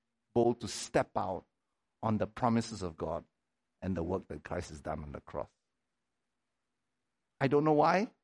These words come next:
I'm not even gonna analyze it. But sometimes faithful people have that problem. They can be faithful doing things that they can do. But when God says, "Look, I want you to know my power.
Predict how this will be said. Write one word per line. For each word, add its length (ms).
I'm 100
not 140
even 160
gonna 180
analyze 540
it. 140
But 260
sometimes 760
faithful 360
people 280
have 160
that 160
problem. 460
They 80
can 200
be 120
faithful 480
doing 320
things 260
that 120
they 80
can 360
do. 340
But 120
when 140
God 240
says, 320
"Look, 220
I 60
want 220
you 100
to 100
know 200
my 160
power. 420